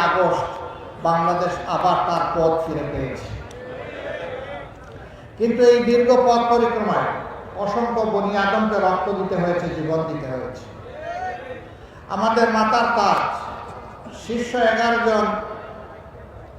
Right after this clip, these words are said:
কেন্দ্রীয় দায়িত্বশীলকে তারা খুন করেছে, কাউকে দিয়েছে ফাঁসি, আর কাউকে জেলের ভিতরে তারা মৃত্যুর দিকে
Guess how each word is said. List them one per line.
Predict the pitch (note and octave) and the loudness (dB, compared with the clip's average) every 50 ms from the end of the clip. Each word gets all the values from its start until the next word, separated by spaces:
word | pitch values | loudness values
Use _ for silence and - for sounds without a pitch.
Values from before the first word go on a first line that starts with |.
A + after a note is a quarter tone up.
| - | -4
কেন্দ্রীয় | G3 G#3 A3 G#3+ G#3+ A3 A3 G#3+ G#3 G3+ F#3 - - - - - - - - - - - - - - | -2 0 2 2 4 4 6 6 6 6 6 4 2 0 -4 -6 -6 -8 -10 -12 -14 -14 -12 -4 0
দায়িত্বশীলকে | F#3+ F#3+ F#3+ F#3 - - G3 - - A#3 A3+ A3 G#3 G#3+ G3+ G3 | 2 2 2 0 -2 -4 -6 -4 -2 -2 -2 -2 -2 -4 -4 -2
তারা | G3 F#3 F#3 F3+ E3+ D#3+ - | 0 0 2 2 2 2 0
খুন | F3+ F#3 G3 F#3+ F#3+ - | 0 0 -2 -2 -2 -2
করেছে, | D#3 - - - - - - - - - - - - - - - - - - - - - - - - - - - E3+ | -4 -6 -6 -8 -10 -12 -14 -14 -16 -16 -16 -18 -18 -18 -18 -16 -16 -16 -16 -14 -14 -16 -16 -14 -14 -12 -10 -4 2
কাউকে | F#3 G#3 A3 G#3+ A#3+ A#3+ - | 4 4 6 6 6 4 6
দিয়েছে | A#3 A#3 A#3 - A#3+ A#3 G#3+ G#3+ | 6 4 4 4 2 2 0 2
ফাঁসি, | G#3+ G#3+ G#3+ A3 B3+ B3 B3 B3 B3+ - - - - - - - - - - - - F#3 | 2 2 0 0 0 -2 -2 -4 -6 -8 -10 -14 -14 -14 -16 -16 -16 -16 -14 -6 -2 -2
আর | F#3+ F#3+ F#3+ | 0 0 2
কাউকে | G3+ G#3+ G#3 A3 A3 A3 - F#3+ | 4 4 4 4 4 2 2 2
জেলের | G3+ G3+ A3 A3+ G#3+ - G3 | 2 2 2 2 2 2 0
ভিতরে | G3+ G#3 G#3 G3+ G3+ G3 F#3 F3 - - - - - - - - - - - | -2 0 0 0 2 2 2 0 -2 -4 -8 -10 -12 -14 -14 -14 -14 -8 -4
তারা | F3+ F3+ E3+ F3+ | -2 0 2 2
মৃত্যুর | G3 G3 - - A3+ A3 F#3+ E3+ | 0 0 -2 0 0 0 2 2
দিকে | F3 E3+ E3+ | 0 0 -2